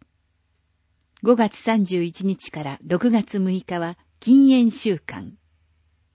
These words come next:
他人のタバコの煙、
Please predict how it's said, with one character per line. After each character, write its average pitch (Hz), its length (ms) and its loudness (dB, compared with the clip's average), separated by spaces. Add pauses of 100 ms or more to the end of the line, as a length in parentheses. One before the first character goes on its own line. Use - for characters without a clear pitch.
(840)
他 202 140 0
人 269 280 6
の 254 140 4
タ 214 120 -4
バ 226 140 2
コ 220 140 -2
の 202 120 0
煙、 170 500 -6